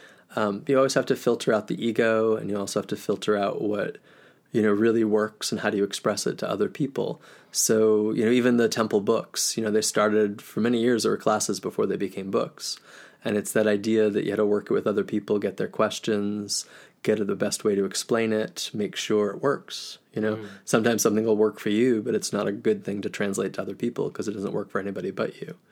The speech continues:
Speaker 1: So
Speaker 2: Mm.
Speaker 1: you gotta kinda sit with it, digest it, test it out on people, get feedback, and, and then move forward with it. I think that's an important part when we're pioneering new things.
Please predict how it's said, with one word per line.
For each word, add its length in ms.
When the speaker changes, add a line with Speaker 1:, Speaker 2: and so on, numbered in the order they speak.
Speaker 1:
So 140
Speaker 2:
Mm. 60
Speaker 1:
you 60
gotta 160
kinda 220
sit 220
with 220
it, 160
digest 500
it, 240
test 260
it 60
out 160
on 140
people, 540
get 180
feedback, 580
and, 320
and 80
then 140
move 160
forward 300
with 180
it. 120
I 80
think 160
that's 200
an 40
important 380
part 200
when 100
we're 140
pioneering 540
new 100
things. 380